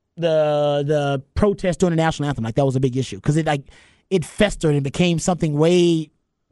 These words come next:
bigger than the actual protest itself, right? It became a much larger macro conversation. How the president was talking about it and taking stances on it.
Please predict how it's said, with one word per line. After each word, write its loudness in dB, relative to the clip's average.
bigger 2
than -2
the 2
actual -2
protest -2
itself, -6
right? 0
It -6
became 0
a 2
much -2
larger -2
macro -2
conversation. -2
How 2
the -2
president -2
was -4
talking -2
about -6
it -10
and -12
taking -4
stances -6
on 0
it. -10